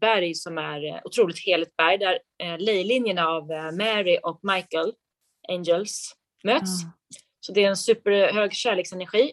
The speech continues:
Speaker 1: och det är därför det kallas ju för, det går som meridia-, kärleksmeridianen. Den finns ju också i Sverige, den går ju mellan, genom Ånberg.
Speaker 2: Ja.
Speaker 1: Men någonstans i Australien, den går ju liksom, och så fortsätter den. Och sen är det just i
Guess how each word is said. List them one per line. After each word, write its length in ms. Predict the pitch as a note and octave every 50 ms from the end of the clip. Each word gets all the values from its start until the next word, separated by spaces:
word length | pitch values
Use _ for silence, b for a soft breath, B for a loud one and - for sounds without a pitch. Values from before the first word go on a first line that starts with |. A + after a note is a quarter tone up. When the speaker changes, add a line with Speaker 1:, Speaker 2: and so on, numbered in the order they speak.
| - -
Speaker 1:
och 140 | G3 G3
det 60 | F3+ G3
är 40 |
därför 220 | F3+ G3 F#3 F#3 -
det 100 | F3+ E3+
kallas 460 | - F#3+ F#3 E3 E3 E3+ - - -
ju 120 | E3 E3+ -
för, 300 | - - E3+ D#3+ D#3+ - -
det 80 | F#3+
går 300 | F3+ F3+ G3+ A3 G#3 G3
som 160 | F3+ - F3+
meridia-, 320 | F#3 F#3+ F#3 F#3 G3+ G3+ G3+
kärleksmeridianen. 1000 | - - A#3+ G#3 G3+ G3+ - - G3+ F#3+ F#3 G#3 G#3+ G#3 G3+ F#3+ F3+ F#3 F3+ E3
Den 160 | A3 A#3 A3+
finns 200 | B3+ C#4 C4+ A3+
ju 40 | F3+
också 240 | - - - - E3+
i 140 | E3 E3 D#3+
Sverige, 500 | - - - - A3+ A#3+ A3+ F#3+ F3 F3
den 100 | G3 G#3
går 100 | G#3+ G3
ju 60 | F3+
mellan, 200 | E3+ E3 E3 -
genom 180 | - E3+ E3 D#3+ -
Ånberg. 760 | G#3 G#3 F#3 E3+ E3 D3+ C#3+ - - - E3+ A3 A3+ B3+ - _ _ _ -
Speaker 2:
Ja. 140 | G#3 G3+ G3+
Speaker 1:
Men 120 | A3 A#3 B3+
någonstans 360 | C4 C#4 C4+ - A#3+ A3+ -
i 60 | A#3
Australien, 540 | A3 G#3 - - - A#3+ C4 D4 C#4+ B3 A3
den 100 | A3 G#3+
går 140 | G#3+ A3 G#3
ju 40 |
liksom, 200 | G3+ G#3 - G3 F#3+ - - _ _ _ - - - -
och 80 | -
så 100 | - G3+
fortsätter 400 | - - A3+ G3 - G#3+ G#3 G3+ F#3
den. 60 | F#3
Och 80 | F#3
sen 180 | - B3+ B3 A#3
är 100 | G#3+ G3+
det 60 | G3 G3+
just 300 | G#3+ G#3+ G#3 - - -
i 320 | F#3+ G3 F#3+ F#3 F3+